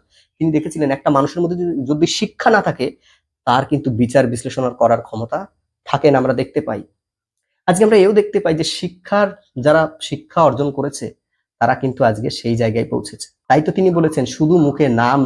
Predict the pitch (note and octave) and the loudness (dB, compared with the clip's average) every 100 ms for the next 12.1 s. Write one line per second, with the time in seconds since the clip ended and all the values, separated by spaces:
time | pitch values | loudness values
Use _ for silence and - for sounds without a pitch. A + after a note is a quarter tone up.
0 | A2+ A#2 B2 G#2+ - - _ _ _ A#2 | 0 0 0 0 -4 -14 _ _ _ -4
1 | A#2 A#2+ A2 G#2+ G#2 F#2 D#2+ - - - | -2 -4 -4 -2 0 0 -2 -10 -14 -16
2 | _ - D#3 E3 F3+ C#3 B2 E3 D#3 C3 | _ -2 0 2 2 2 2 2 2 -2
3 | - A2 - F3 G2+ - _ _ _ _ | -4 -8 -6 -6 -8 -14 _ _ _ _
4 | _ _ C3+ C#3+ C#3+ C3+ C#3 E3 F#3 - | _ _ 0 2 2 2 0 -4 -6 -14
5 | _ _ _ _ - C#3 - - F3 - | _ _ _ _ -4 -4 -2 -4 -4 -2
6 | - A3 A3 G#3 G3+ D3+ D3+ D#3 D#3 D#3 | 0 2 2 0 0 0 0 0 2 2
7 | D#3 C#3+ C#3 B2+ A#2 - _ A#2 A2 G#2+ | 0 0 2 2 0 -8 _ -2 0 -2
8 | G2+ G#2+ A2+ B2 D#3 - D#3+ D#3 F3+ E3+ | -6 -4 -2 -2 -4 0 0 2 -2 -2
9 | E3 E3 D#3+ C#3+ D3+ C#3 A2+ - - C3+ | -4 -6 -4 0 0 0 -6 -8 -8 -8
10 | - - - D#3 C#3 D3+ B2+ B2 D#3+ E3 | -8 -6 0 0 0 -4 -4 0 0 0
11 | E3 F#3+ F#3+ - - D3+ C#3+ D3 E3 E3 | -4 -4 -6 -10 -2 0 0 -2 -6 -8